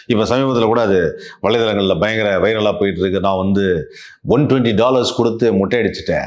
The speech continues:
அப்படின்னு சொல்லிட்டு, அஹ், நியூயார்க் போயிருந்தப்போ வந்து தவறா அது மாதிரி பண்ணிட்டாங்கன்னு. அப்பதான் வந்து அந்த கேப் எல்லாம் போட்டுட்டு இப்படி வர்றது. அஹ், எலெக்ஷன், அஹ், டைம்ல வந்து, அஹ், அப்போ வந்து குறிப்பிட்ட, அஹ், கட்சிக்கு வந்து அவர் சப்போர்ட் பண்ணாரு. அப்போ ஒரு பெரிய மாற்றம், அரசியல் மாற்றம் ஏற்பட்டுச்சு.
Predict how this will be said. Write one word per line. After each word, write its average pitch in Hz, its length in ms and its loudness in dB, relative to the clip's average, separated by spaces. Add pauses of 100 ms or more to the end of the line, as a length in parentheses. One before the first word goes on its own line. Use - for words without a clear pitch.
அப்படின்னு 104 180 -2
சொல்லிட்டு, 98 640 -4 (280)
அஹ், 107 180 0
நியூயார்க் 117 540 0
போயிருந்தப்போ 104 380 0
வந்து 101 260 0
தவறா 104 280 2
அது 95 120 0
மாதிரி 95 220 -2
பண்ணிட்டாங்கன்னு. 87 440 -2 (380)
அப்பதான் 113 380 0
வந்து 113 60 0
அந்த 107 140 0
கேப் 98 300 -4
எல்லாம் 98 260 0
போட்டுட்டு 90 360 -2
இப்படி 90 40 0
வர்றது. 87 520 0 (440)
அஹ், 90 140 0
எலெக்ஷன், 101 540 2
அஹ், 87 440 0
டைம்ல 98 280 2
வந்து, 113 520 2 (280)
அஹ், 85 340 0
அப்போ 85 240 0
வந்து 101 480 2
குறிப்பிட்ட, 90 540 -2 (280)
அஹ், 90 160 0
கட்சிக்கு 107 380 0
வந்து 95 180 2
அவர் 92 220 2
சப்போர்ட் 95 320 -2
பண்ணாரு. 85 260 0
அப்போ 92 260 0
ஒரு 139 160 0
பெரிய 113 280 0
மாற்றம், 101 440 0
அரசியல் 101 380 0
மாற்றம் 104 360 0
ஏற்பட்டுச்சு. 85 540 -4